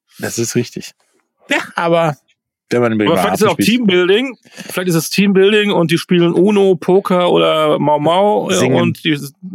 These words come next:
Speaker 2: und singen und deswegen sind sie so weit oben. Ja, und wir haben noch einen neuen Trainer, aber jetzt nicht in der D L, in der
Speaker 1: Nee.
Speaker 2: Fußball-Bundesliga. Äh, Nenad Bjelica ist da. Völlig überraschend, hatte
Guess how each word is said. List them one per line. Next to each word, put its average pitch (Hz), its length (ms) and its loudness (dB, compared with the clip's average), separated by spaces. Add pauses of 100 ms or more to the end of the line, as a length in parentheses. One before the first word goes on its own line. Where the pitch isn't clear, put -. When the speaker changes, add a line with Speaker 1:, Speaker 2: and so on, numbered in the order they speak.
(200)
Speaker 2:
und 160 200 -2
singen 175 400 2
und 151 280 0
deswegen 151 300 -2
sind 135 160 -6
sie 131 140 -6
so 127 120 -2
weit 117 120 0
oben. 104 280 -4 (1800)
Ja, 180 60 2
und 170 60 2
wir 170 60 2
haben 170 80 2
noch 220 140 2
einen 185 80 4
neuen 151 200 2
Trainer, 127 260 0
aber 123 140 2
jetzt 120 100 0
nicht 160 120 -2
in 151 60 -2
der 135 80 0
D 123 140 2
L, 120 220 2 (840)
in 127 60 -4
der 120 100 -2
Speaker 1:
Nee. 143 80 0
Speaker 2:
Fußball-Bundesliga. 123 640 -4 (1300)
Äh, 113 160 -6
Nenad 117 680 -4 (200)
Bjelica 107 920 -4 (600)
ist - 280 -16
da. 113 240 -10 (120)
Völlig - 280 -8
überraschend, 131 400 -8
hatte 120 180 -10